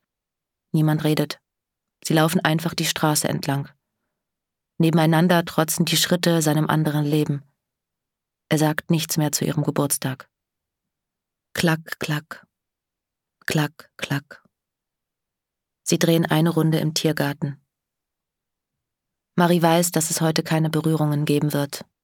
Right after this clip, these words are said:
weil es Mittag ist und alle Augen sie sehen können. Aber es ist schön, einfach ein paar Schritte zusammen zu gehen und sich ab und zu anzuschauen. Simons Anwesenheit hat etwas in ihr aufgewirbelt. Und zu wissen, dass es ihn gibt,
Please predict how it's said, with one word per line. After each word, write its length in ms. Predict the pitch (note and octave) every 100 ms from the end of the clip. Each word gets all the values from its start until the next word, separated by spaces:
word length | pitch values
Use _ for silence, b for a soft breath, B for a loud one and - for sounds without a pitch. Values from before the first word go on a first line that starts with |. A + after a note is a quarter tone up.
| _ _ _ -
weil 160 | D3
es 220 | C#3+ - E3+
Mittag 300 | E3+ D#3 D#3
ist 360 | D#3 - - _ _ -
und 120 | -
alle 220 | C#3+ C#3+
Augen 220 | D3 D3+
sie 120 | C#3+
sehen 280 | C#3 D3+ D3+
können. 300 | - D3+ C#3+ - _ _ _ _ _ _ _ _ _ _ _ _
Aber 260 | - E3 E3
es 140 | D#3+
ist 160 | F3 -
schön, 240 | F#3 F3+
einfach 360 | D#3+ E3+ F#3 F3+
ein 120 | D#3+
paar 120 | D#3
Schritte 300 | D#3 E3 F3
zusammen 380 | F3 D#3+ D#3+ D#3+
zu 120 | D#3+
gehen 400 | D#3 D#3+ F3 F3 B B B B
und 100 | E3
sich 180 | D#3+ D3
ab 140 | D3+
und 80 | D#3+
zu 140 | - -
anzuschauen. 600 | D#3 D#3+ D3+ D3+ D3 C#3 _ _ _ _ _ _ _ _ _ _ _ _ _ _ _ _ _ _ -
Simons 400 | F3 F#3 F3+ -
Anwesenheit 720 | E3+ F3+ F3 E3+ D#3+ D#3+ -
hat 180 | E3+ -
etwas 360 | E3 E3 D#3+
in 140 | D#3+ E3
ihr 200 | E3+ E3+
aufgewirbelt. 720 | E3+ - D#3 D3 D3+ C#3+ - _ _ _ _ _ _ -
Und 120 | E3+
zu 140 | E3+
wissen, 260 | G3 G3 F3
dass 160 | D#3
es 140 | D#3+ -
ihn 160 | E3
gibt, 360 | D#3+ F#3 - -